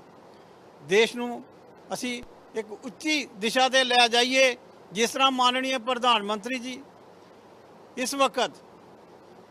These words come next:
ਪੂਰੇ ਦੁਨੀਆ ਦੇ ਨੰਬਰ ਵਨ ਨੇਤਾ ਨੇ, ਅਸੀਂ ਵੀ ਉਹਨਾਂ ਨੂੰ ਦੇਖ ਕੇ ਸਾਡੇ ਅੰਦਰ ਵੀ ਇਹ ਜਨੂੰਨ ਪੈਦਾ ਹੋਇਆ ਕਿ ਅਸੀਂ ਵੀ ਮੁਲਕ ਦੀ ਸੇਵਾ ਕਰੀਏ।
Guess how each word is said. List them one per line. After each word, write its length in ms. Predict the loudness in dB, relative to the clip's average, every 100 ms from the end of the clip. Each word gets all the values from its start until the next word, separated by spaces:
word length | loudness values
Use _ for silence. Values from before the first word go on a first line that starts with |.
| -20 -16 -6
ਪੂਰੇ 300 | 2 6 4
ਦੁਨੀਆ 440 | 2 0 2 4
ਦੇ 300 | 4 4 0 -8
ਨੰਬਰ 340 | -6 -2 0 2
ਵਨ 240 | 4 4
ਨੇਤਾ 360 | 2 2 2 2
ਨੇ, 220 | 0 -4 -14 -20 -20 -20 -20 -20 -20 -20 -8 -4
ਅਸੀਂ 220 | 0 0
ਵੀ 100 | 2
ਉਹਨਾਂ 200 | 2 2
ਨੂੰ 160 | 0 2
ਦੇਖ 180 | 2 2
ਕੇ 300 | 0 -2 -2 -12 -20 -20 -20 -20 -20 -20 -10
ਸਾਡੇ 480 | -2 0 4 4 4
ਅੰਦਰ 220 | 2 2
ਵੀ 100 | 2
ਇਹ 100 | 2
ਜਨੂੰਨ 360 | 2 0 0
ਪੈਦਾ 340 | 2 2 6 6
ਹੋਇਆ 420 | 6 4 2 0 -6 -20 -20 -20 -20 -20 -8
ਕਿ 120 | -6 -6 -4
ਅਸੀਂ 200 | 0 0
ਵੀ 120 | 0
ਮੁਲਕ 280 | 0 0 -2
ਦੀ 140 | -4 0
ਸੇਵਾ 320 | 4 6 4
ਕਰੀਏ। 460 | 4 -2 0 0